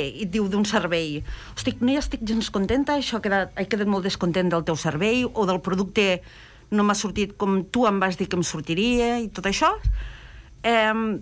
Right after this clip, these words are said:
hi ha una frase que els deixes clavats a la gent. És a dir, tu agafes i els hi dius, «Mira, la pena és,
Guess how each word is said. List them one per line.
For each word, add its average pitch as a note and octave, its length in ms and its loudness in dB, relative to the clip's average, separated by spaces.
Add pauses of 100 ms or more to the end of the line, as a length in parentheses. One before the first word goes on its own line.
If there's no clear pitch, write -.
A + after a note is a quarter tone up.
hi A3 100 0
ha C4+ 60 4
una D#4+ 140 4
frase G#3+ 420 0 (280)
que A3+ 120 0
els F3 140 -2
deixes B3+ 280 0
clavats D#3 380 -2
a C#3+ 80 -8
la C3+ 80 -8
gent. C#3+ 380 -10 (580)
És A3+ 240 4
a A3 60 4
dir, F#3+ 320 0
tu E4 220 0
agafes D#4+ 500 0
i B3 80 2
els G3 100 -2
hi G#3 80 4
dius, D3 480 -4 (320)
«Mira, A3 220 4
la G#3 100 0
pena E4+ 240 2
és, - 140 -10